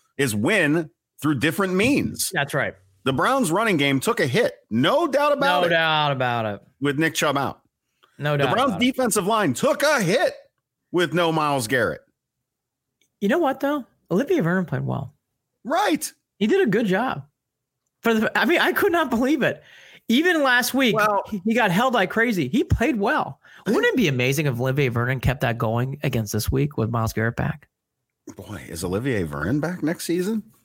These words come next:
Speaker 2: We'll see.
Speaker 1: <laughs>
Speaker 2: He's a
Speaker 1: I
Speaker 2: free
Speaker 1: know,
Speaker 2: agent,
Speaker 1: right?
Speaker 2: as an F A,
Speaker 1: I
Speaker 2: but
Speaker 1: know.
Speaker 2: we'll see.
Speaker 1: Well,
Speaker 2: We'll see.
Speaker 1: well,
Speaker 2: We'll
Speaker 1: the
Speaker 2: see.
Speaker 1: Browns, come on now. They still sit on fifty million a year.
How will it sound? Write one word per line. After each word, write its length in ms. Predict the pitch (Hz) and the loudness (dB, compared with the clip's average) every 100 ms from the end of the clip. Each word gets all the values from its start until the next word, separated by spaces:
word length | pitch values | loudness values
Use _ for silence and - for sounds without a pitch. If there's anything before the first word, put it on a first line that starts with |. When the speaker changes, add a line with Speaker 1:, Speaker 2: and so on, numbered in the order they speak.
| _ _ _ _ _ _ - | _ _ _ _ _ _ -6
Speaker 2:
We'll 180 | 113 117 | -2 -2
see. 240 | - - 226 | -2 0 0
Speaker 1:
<laughs> 500 | 285 - - 185 - | 0 -4 -6 -4 0
Speaker 2:
He's 120 | 156 | 2
a 40 | |
Speaker 1:
I 20 | |
Speaker 2:
free 60 | 180 | 2
Speaker 1:
know, 200 | 185 160 | 2 2
Speaker 2:
agent, 100 | 165 147 160 | 2 2 2
Speaker 1:
right? 200 | 202 156 | 2 2
Speaker 2:
as 160 | 147 | 2
an 120 | 170 | 2
F 180 | 180 156 | 2 2
A, 240 | 180 180 143 | 2 4 4
Speaker 1:
I 240 | 110 117 | 2 2
Speaker 2:
but 60 | 117 | 2
Speaker 1:
know. 100 | 120 | 2
Speaker 2:
we'll 140 | 117 | 0
see. 140 | 117 147 | 2 2
Speaker 1:
Well, 140 | 117 | 2
Speaker 2:
We'll 80 | 113 123 | 2 0
see. 80 | 147 | 0
Speaker 1:
well, 120 | 135 | 2
Speaker 2:
We'll 80 | 135 | 2
Speaker 1:
the 60 | 143 | 0
Speaker 2:
see. 100 | 185 | 2
Speaker 1:
Browns, 320 | 220 208 170 | 2 2 0
come 180 | 185 156 | -2 0
on 200 | 110 101 | 2 2
now. 200 | 101 101 | 2 4
They 120 | 117 | 2
still 260 | 131 - 185 | 0 0 0
sit 300 | - 147 135 | 0 0 0
on 160 | 101 | 0
fifty 340 | 90 131 123 104 | -2 -4 -2 -2
million 400 | 98 107 104 92 | 0 0 0 0
a 40 | |
year. 440 | 85 90 95 90 | -2 0 0 0